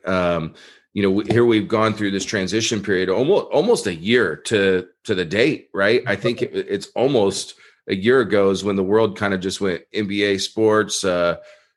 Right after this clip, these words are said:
every athletic sporting event, um, everything just kind of ceased to exist, uh, from the public eye. Um, and, you know, so it's been a year. And during that year, there's a lot of us that were forced to work from home,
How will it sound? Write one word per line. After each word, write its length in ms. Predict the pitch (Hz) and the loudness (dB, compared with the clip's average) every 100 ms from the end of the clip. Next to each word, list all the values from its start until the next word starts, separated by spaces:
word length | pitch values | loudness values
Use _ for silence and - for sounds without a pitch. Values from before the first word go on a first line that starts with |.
| _ | _
every 540 | 107 104 101 95 - | 0 2 0 -2 -2
athletic 640 | 101 107 107 101 101 101 | -2 -2 0 2 2 0
sporting 600 | - - 107 107 104 101 | -4 -2 2 2 2 2
event, 480 | 104 92 101 101 101 85 | 0 0 0 0 -4 -4
um, 640 | 92 87 87 85 82 80 - _ _ _ | -2 0 0 -2 -4 -6 -12 _ _ _
everything 240 | - 107 107 | 0 0 0
just 480 | 98 - - _ | -2 -4 -8 _
kind 160 | - 98 | -4 -2
of 60 | 85 | 0
ceased 420 | - 107 - - | 0 0 0 0
to 140 | 101 | 0
exist, 580 | 87 80 95 80 - - | 0 2 2 0 -6 -4
uh, 220 | 76 82 | 0 0
from 260 | 78 90 82 | 0 -2 0
the 120 | 80 | -2
public 360 | 76 107 92 87 | 0 2 2 2
eye. 320 | 90 82 73 - - - _ _ | 2 2 -2 -8 -20 -20 _ _
Um, 640 | 90 85 85 82 82 - - _ _ _ _ _ | -2 0 0 -2 -2 -6 -14 _ _ _ _ _
and, 80 | 117 | 0
you 60 | 117 | 2
know, 100 | 123 | 4
so 140 | 156 | 4
it's 100 | 143 | 2
been 180 | 107 156 | 2 2
a 40 | |
year. 400 | 151 156 135 - - _ _ | 4 4 2 0 -10 _ _
And 760 | 95 104 104 104 101 101 95 - _ - 95 113 | -4 0 0 0 0 -2 -6 -12 _ -16 -12 -2
during 280 | 110 131 143 | 2 4 4
that 160 | 123 | 2
year, 340 | 98 101 98 113 | 0 -2 0 2
there's 180 | 110 95 | 2 0
a 40 | |
lot 320 | 95 101 107 | -2 0 2
of 100 | 123 | 2
us 240 | 92 107 - | 2 0 -2
that 340 | 92 87 - _ _ _ | -2 -2 -4 _ _ _
were 120 | - 110 | 0 0
forced 440 | - 104 104 107 | 0 2 2 2
to 80 | 110 | 2
work 200 | 95 92 | 2 0
from 160 | 110 | -4
home, 320 | 98 92 120 | -2 -2 -4